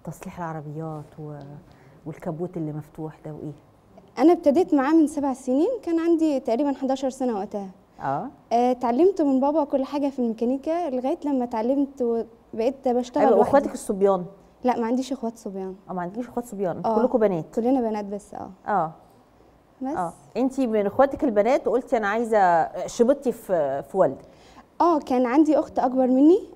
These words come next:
Speaker 2: آه، حاولت إن هي تشتغل مع بابا قبل كده، اشتغلت معاه بس ما حبتش الشغل، ما كملتش فيه.
Speaker 1: آه.
Speaker 2: آه، بس أنا نزلت مع بابا، حبيت شغلي، آه، حاولت إن أنا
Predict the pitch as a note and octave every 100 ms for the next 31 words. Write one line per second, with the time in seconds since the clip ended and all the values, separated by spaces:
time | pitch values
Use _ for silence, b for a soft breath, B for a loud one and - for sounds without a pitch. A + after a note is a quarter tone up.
0 | - A#3+ B3+ C4+ C4 B3 D4 D#4 D#4 C4
1 | C4+ C#4+ - C#4 B3+ A#3+ C4+ B3+ A3 A#3
2 | A#3 C4+ E4+ - b b G3+ G#3+ A3+ E4
3 | F4 F#4 C4 C4 C#4 C#4+ - C4 B3 B3
4 | A#3+ A#3 - A#3+ E4 D#4+ C4 G#3+ B3+ G#3
5 | F#3 - G#3+ G#3+ A3 A#3 C4+ D4+ A#3+ -
6 | D#4 - B B G3 F#3+ F#3 - A3+ A#3+
7 | B3 C4 C4+ - C#4 F4 D#4 B3+ D#4 E4
8 | C#4+ A3 A3+ B3+ G4+ - - - C4+ D#4+
9 | F4+ - C#4+ C#4+ C#4 - - G3+ G3+ G#3
10 | - - b b b - B3+ D#4+ E4 E4
11 | D#4+ D4 A3+ G#3 G#3+